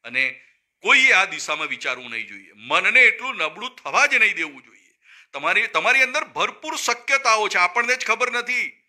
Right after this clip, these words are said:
કે આપણી અંદર કેટલી શક્યતાઓ પડેલી છે. એ શક્યતાઓને ઉજાગર કરીએ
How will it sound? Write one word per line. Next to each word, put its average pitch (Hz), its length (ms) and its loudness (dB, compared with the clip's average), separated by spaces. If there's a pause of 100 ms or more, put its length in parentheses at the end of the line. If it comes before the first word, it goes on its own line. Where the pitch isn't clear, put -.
(380)
કે 190 80 0
આપણી 220 240 2
અંદર 214 220 -2
કેટલી 214 320 -4
શક્યતાઓ 190 580 -2
પડેલી 143 380 -2
છે. - 200 -20 (440)
એ 139 40 -12
શક્યતાઓને 170 720 -2
ઉજાગર 131 520 -2
કરીએ - 420 -20